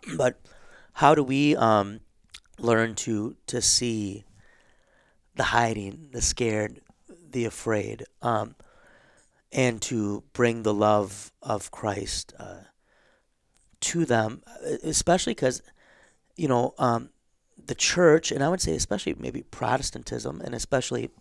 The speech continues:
<clears throat> um, conservative Protestantism, is often located away from <clears throat> many of those people, um, you know, uh,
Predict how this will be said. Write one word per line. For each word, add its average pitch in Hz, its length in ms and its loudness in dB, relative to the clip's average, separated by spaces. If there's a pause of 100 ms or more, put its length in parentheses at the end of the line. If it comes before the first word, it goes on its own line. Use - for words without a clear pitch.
(160)
<clears throat> - 240 -20
um, 120 220 0 (800)
conservative 151 580 4
Protestantism, 110 880 -4 (1500)
is 160 160 4
often 135 720 6
located 120 960 4 (840)
away 127 500 2
from 107 460 -6 (240)
<clears throat> - 60 -20 (520)
many 123 440 -2
of 104 120 -4
those 110 260 0
people, 110 560 -6 (920)
um, 113 460 0 (2500)
you 135 140 -4
know, 117 280 -4
uh, 120 280 -6